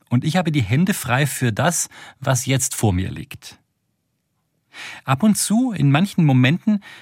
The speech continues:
kann ich das Vergangene aber auch anschauen, mich zurückerinnern, daraus Kraft schöpfen, Freude spüren. Dann kann die Lücke mit der Zeit zu einem kostbaren Geschenk werden, so hat es Dietrich Bonhoeffer mal gesagt.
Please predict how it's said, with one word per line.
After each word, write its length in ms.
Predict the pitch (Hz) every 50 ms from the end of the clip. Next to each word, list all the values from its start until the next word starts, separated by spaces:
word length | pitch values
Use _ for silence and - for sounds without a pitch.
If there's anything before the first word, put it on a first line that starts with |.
| - _ _
kann 160 | - 151 156
ich 80 | 156 151
das 180 | - 151 -
Vergangene 480 | - 160 135 - 120 131 143 147 139 -
aber 220 | 123 - 131 123
auch 160 | 117 131 131 -
anschauen, 800 | - 110 101 104 - - - 92 - - 90 - - - - - _ _ _ _ _ _ _ _ _ _ _ _ _ -
mich 160 | 107 - -
zurückerinnern, 880 | - - 104 110 131 131 131 120 117 110 95 92 90 92 - - 95 - _ _ _ _ _ _ _ _ _ _
daraus 320 | - 104 104 104 98 -
Kraft 380 | - - 135 135 131 - - -
schöpfen, 500 | - 113 98 - - - 98 - - - -
Freude 400 | - - - 104 113 127 127 117
spüren. 540 | 104 - - - 104 95 - 92 - - - _ _ _ _ _ _ _ _ _ _ _ _ _ _ - - - - _
Dann 160 | - 139 175
kann 160 | - 226 220
die 100 | 196 180
Lücke 360 | 147 131 151 190 - 240 226
mit 160 | 175 185 170
der 80 | 175 156
Zeit 400 | - - - 139 151 190 220 -
zu 220 | - - - -
einem 320 | 131 131 147 143 139 123 -
kostbaren 640 | - 156 147 - - - - 117 123 117 123 127 107
Geschenk 560 | 120 - - - 131 120 110 101 - - -
werden, 380 | 101 90 92 101 107 104 92 - - - - - - - - _ _
so 200 | - - 110 104
hat 120 | 113 -
es 120 | 120 -
Dietrich 400 | - - 127 - - 123 104 -
Bonhoeffer 420 | - 117 113 104 101 98 - 101 90
mal 160 | 90 90 90
gesagt. 680 | - 101 98 - 78 69 - - - - - - -